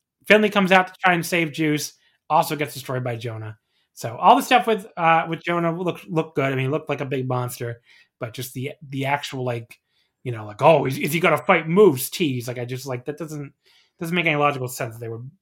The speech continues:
do that. So it was a very weird angle in that respect.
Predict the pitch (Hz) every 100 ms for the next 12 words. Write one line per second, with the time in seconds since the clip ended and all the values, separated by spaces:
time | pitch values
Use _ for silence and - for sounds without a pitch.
0 | _ - 139 117 104 - - 131 131 123
1 | 120 123 117 117 113 117 - 127 110 107
2 | 107 _ _ _ _ _ - 117 110 131
3 | - - 131 -